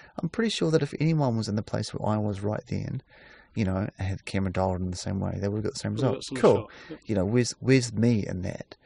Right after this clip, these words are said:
Speaker 2: Okay.
Speaker 1: Um, whereas, like, the shooting the film thing is, I know where I am because I'm making up the image in my head, you know, being, "Oh," and then when you get it back, you're like, "Well, what I have in my head and what I've got back here is," you know,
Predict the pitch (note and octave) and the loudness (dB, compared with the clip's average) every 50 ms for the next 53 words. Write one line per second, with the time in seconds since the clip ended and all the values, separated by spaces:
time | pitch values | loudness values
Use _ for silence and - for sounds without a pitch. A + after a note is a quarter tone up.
0 | - - - - - C3+ C#3+ - G2 G2 G2 F#2 F#2 F#2 F#2 - - - - F2+ | -20 -20 -16 -12 -12 -10 -4 0 2 2 2 2 2 0 -2 -4 -6 -8 -6 -2
1 | F#2 G2 G#2 G2 G2 G2 - - F#2 F#2 F#2+ - _ - - - - G2 G2 G2 | 0 2 2 2 0 0 0 0 0 0 -2 -6 _ -14 -6 -2 -2 -2 -2 -2
2 | - - G2+ G2+ F#2+ F#2+ - - G2+ G#2+ G#2 G2 F#2+ F#2 F#2 F#2 F2 F2 - - | -4 -6 -4 -4 -4 -4 -4 -2 -2 -2 -2 -2 -4 -4 -4 -6 -6 -8 -8 -6
3 | G2+ F#2+ G2 G2 - - - - _ _ _ _ _ _ - _ _ _ _ _ | -6 -4 -4 -6 -6 -10 -10 -12 _ _ _ _ _ _ -20 _ _ _ _ _
4 | _ - - - - - - - - _ _ - - - _ _ - - - - | _ -20 -20 -20 -20 -20 -20 -20 -20 _ _ -20 -20 -20 _ _ -16 -12 -2 2
5 | G2+ G#2 G#2 G#2+ A2 A#2 A2 G2 F#2+ F#2+ G2 F#2+ F#2+ G2 G2 - - G2 - - | 4 6 6 6 6 6 6 4 2 2 0 0 0 -2 -2 -4 -6 -8 -6 -4
6 | - G2 F#2+ F#2+ F#2+ - - - _ _ - - G2 F#2+ G2 - - F#2+ - - | -4 -2 -2 -2 -4 -4 -6 -12 _ _ -8 -4 -4 -4 -4 -4 -6 -8 -6 -6
7 | - - - G2 G2 F#2+ F#2 F2+ - F#2 F#2 F#2+ F#2 - G2+ G2 - - - - | -6 -6 -4 -4 -4 -4 -4 -4 -4 -6 -6 -6 -4 -4 -4 -4 -6 -6 -8 -6
8 | G1+ - - - - - - - - - - - - - - - G2+ G#2 G#2+ G#2+ | -6 -6 -8 -8 -8 -8 -8 -10 -10 -10 -10 -10 -10 -12 -12 -8 -4 -4 -2 0
9 | G#2+ G2+ G2+ A2 G2 - - - F#2 - - - G2+ G#2 - - - D3+ E3+ F3 | -2 -2 -2 -2 -2 -2 -2 -2 -2 -2 -2 -4 -4 -4 -4 -6 -4 -2 0 2
10 | F3 F3+ F3+ F3 E3 - - - - - - - - - - _ _ - C3+ D3 | 2 2 2 2 0 -2 -8 -18 -20 -20 -20 -20 -20 -20 -20 _ _ 0 2 4
11 | D#3+ E3 D3 A#2+ G#2 A2+ C3+ B2+ G2 F#2+ F#2+ G2 G2+ G#2+ G2+ G2 - - - - | 4 4 2 2 2 0 0 0 0 0 0 0 0 0 0 -2 -2 -4 -2 -2
12 | - G2 - - - - G2 - - - - G#2+ G#2+ G#2 G#2 - - - _ _ | -2 -2 -2 -2 -4 -4 -4 -4 -4 -6 -6 -4 -6 -6 -8 -10 -14 -16 _ _
13 | _ _ _ - _ _ _ _ _ - - - G2+ G2 | _ _ _ -20 _ _ _ _ _ -14 -4 0 0 0